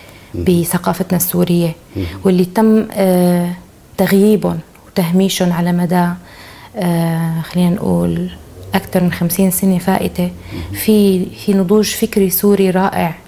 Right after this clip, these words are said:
Speaker 2: تم تغييبه. فأنا بحثي الخاص حاليا هو محاولة لإعادة قراءة هذا البحث. الشعراء، آه، المفكرين اللي هن فعلا واكبوا،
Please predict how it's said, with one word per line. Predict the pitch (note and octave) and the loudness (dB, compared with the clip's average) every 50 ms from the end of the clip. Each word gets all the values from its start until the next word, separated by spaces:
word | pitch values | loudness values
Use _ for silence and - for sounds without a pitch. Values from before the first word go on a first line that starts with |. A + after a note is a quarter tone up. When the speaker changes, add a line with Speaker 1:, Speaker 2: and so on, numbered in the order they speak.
| - - - | -20 -16 -6
Speaker 2:
تم | - F#3 F#3 | -2 -2 -2
تغييبه. | F3+ - F3+ E3 F3+ F3+ F3+ E3+ E3+ E3+ E3 - - - - - - - - | 0 -2 0 2 2 2 2 2 0 -4 -6 -8 -14 -18 -18 -18 -18 -8 -4
فأنا | - - G3+ G3 | -2 2 2 2
بحثي | G3 B3 - - - A#3 | 2 0 -2 -2 -4 -6
الخاص | - - - - G#3+ G#3+ G#3 G#3 - | -6 -6 -2 0 0 2 0 0 -4
حاليا | - - F#3 F#3 F#3 F#3 F#3 F#3+ F3+ E3+ | -6 -4 -2 -2 0 0 0 0 0 0
هو | F#3+ G3 G3 | 0 2 2
محاولة | G3 F#3+ F#3+ - - G#3 G#3 G#3 G3 F#3+ F#3+ | 2 2 2 0 2 2 2 4 2 2 2
لإعادة | F#3+ - - F#3 F3 E3+ G3 G3+ F#3+ G3 F#3 - - | 0 -2 -2 -4 -4 -2 -2 0 -2 -2 -4 -4 -4
قراءة | F3+ F3+ F3+ - F3+ - | -2 -2 -2 -4 -2 -2
هذا | F3 F3+ F3+ F#3 | -2 -4 -4 -4
البحث. | F#3 - F3 - - - - - - - - - - - - - - - - - - - - - - - - - - - - | -8 -8 -8 -8 -8 -10 -12 -16 -16 -20 -20 -20 -20 -20 -20 -20 -20 -20 -20 -20 -20 -20 -20 -20 -20 -20 -20 -20 -20 -8 -4
الشعراء، | - - - A3+ G3+ F#3+ G3 G3 G3 F#3+ F#3+ - - - - - - - - - - - - | -2 0 2 2 2 2 2 2 2 2 0 -2 -4 -10 -18 -20 -20 -20 -20 -20 -18 -6 -2
آه، | G#3+ G#3 G3 G3 F#3+ G3 G3 | 0 2 4 4 4 2 2
المفكرين | F#3+ G3 G3 G3 F#3+ - A3+ A3 - - - G3 F3+ G3 F#3+ F#3 F#3 F3+ F#3 F#3 | 4 4 4 4 2 0 -4 -4 -4 -2 0 2 4 4 4 4 4 2 0 0
اللي | F3+ G3 F#3 G3 F3+ G3+ | 0 0 2 2 2 4
هن | G#3 G3+ G3 G3 F#3+ F#3+ F#3+ F#3+ - | 4 4 4 4 4 2 2 0 -2
فعلا | - - - A3 A3 A3 G#3 F#3+ F#3 F3 F3 F#3 | -4 -2 -2 2 2 4 4 4 2 0 -2 -2
واكبوا، | F3+ F#3+ G3 F#3+ F#3+ - G3 E3 E3 E3+ E3+ | 0 0 0 0 0 -2 -2 -2 -2 -4 -4